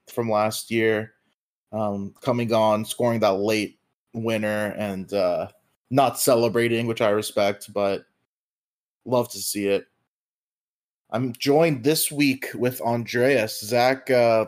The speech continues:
just got back from his honeymoon. He just got married last week. It was an awesome wedding. Um, but Andreas, glad that you're here to, uh, join me at least. How are you doing?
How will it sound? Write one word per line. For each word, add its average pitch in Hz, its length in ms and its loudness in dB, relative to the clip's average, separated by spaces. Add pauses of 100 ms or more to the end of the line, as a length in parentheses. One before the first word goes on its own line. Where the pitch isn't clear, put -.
(120)
just - 180 -8
got 117 240 0
back 117 220 0
from 120 160 -4
his 110 160 -6
honeymoon. 139 640 -2 (640)
He 107 100 -14
just 123 260 -2
got 107 200 2
married 127 680 2
last 120 380 0
week. 131 520 0
It 110 100 -2
was 104 280 -2
an 104 140 -8
awesome 113 440 0
wedding. 113 600 0 (500)
Um, 92 480 -6 (680)
but 98 260 -4 (100)
Andreas, 120 840 -2 (440)
glad 120 300 -2
that 110 160 0
you're 127 500 0
here 139 280 2
to, 139 280 0
uh, 139 260 2 (600)
join 139 240 2
me 143 80 0
at 135 200 0
least. 147 360 -2
How 139 60 0
are 131 60 4
you 127 140 -2
doing? 135 420 -2